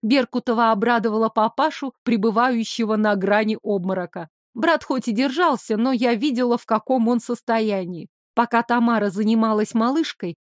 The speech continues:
с рождением которой исчезла напряжённость и нахлынуло состояние умиротворения, я устраняла послеродовые последствия. Обычно роды отнимали у целителей много сил, поэтому в конце они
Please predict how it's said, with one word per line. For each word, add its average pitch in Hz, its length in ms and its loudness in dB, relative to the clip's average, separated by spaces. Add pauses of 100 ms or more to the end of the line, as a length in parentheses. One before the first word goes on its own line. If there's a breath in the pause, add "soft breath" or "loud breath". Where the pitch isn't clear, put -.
с - 120 -8
рождением 202 600 2
которой 220 520 0 (100)
исчезла 220 560 0
напряжённость 208 880 -2
и 214 160 0
нахлынуло 208 680 0
состояние 214 840 0
умиротворения, 220 920 0 (260)
я 294 220 0
устраняла 262 760 0
послеродовые 240 920 2
последствия. 196 840 -4 (300)
Обычно 233 600 2
роды 233 400 0
отнимали 226 600 2
у 214 140 0
целителей 226 580 0
много 240 380 2
сил, 214 340 -2
поэтому 208 460 0
в - 80 -6
конце 214 440 0
они 208 280 0